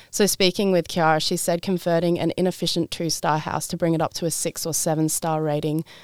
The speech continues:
would create a more energy efficient home while also increasing the value for future sale as well. So there's that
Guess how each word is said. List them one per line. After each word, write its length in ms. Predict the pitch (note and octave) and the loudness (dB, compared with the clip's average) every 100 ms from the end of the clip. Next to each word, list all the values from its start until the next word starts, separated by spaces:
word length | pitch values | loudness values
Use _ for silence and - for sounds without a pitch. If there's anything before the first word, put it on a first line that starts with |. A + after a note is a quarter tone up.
| - - | -10 0
would 320 | F3 D#3 - - | 0 0 -8 -2
create 240 | F#3+ E3+ | 4 4
a 40 | F3 | 4
more 320 | E3 D#3+ E3 | 4 2 2
energy 320 | E3 D#3+ D#3+ | 2 0 0
efficient 400 | D3+ - D#3+ E3+ | -2 -2 -2 -2
home 380 | D3+ E3 D#3+ E3 - - - | -2 0 2 2 -2 -16 -2
while 160 | - E3+ | 2 4
also 320 | F3 E3 F#3+ | 4 2 0
increasing 420 | F#3 G3 F3+ G3 | -2 -2 0 0
the 80 | F3 | 0
value 440 | D#3 C#3 D#3 D3+ | 0 0 0 -2
for 140 | D3+ E3 | -4 -6
future 300 | - - F3 | -6 -4 -2
sale 380 | - D#3+ D#3 D3+ | 0 0 0 -2
as 140 | D#3 | -2
well. 280 | E3+ D#3+ - | 0 0 0
So 180 | - E3+ | 0 2
there's 300 | E3+ D#3+ - - - - - - | 4 2 0 -8 -20 -20 -8 0
that 200 | E3+ | 0